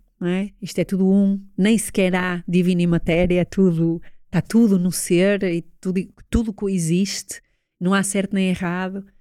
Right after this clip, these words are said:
Esta calibração no próximo ano tem mesmo que acontecer, que é para se manifestar um equilíbrio.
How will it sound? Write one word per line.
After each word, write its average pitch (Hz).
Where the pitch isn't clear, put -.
Esta 247
calibração 196
no 185
próximo 190
ano 170
tem 311
mesmo 269
que 247
acontecer, 214
que -
é 214
para 226
se -
manifestar 240
um 254
equilíbrio. 254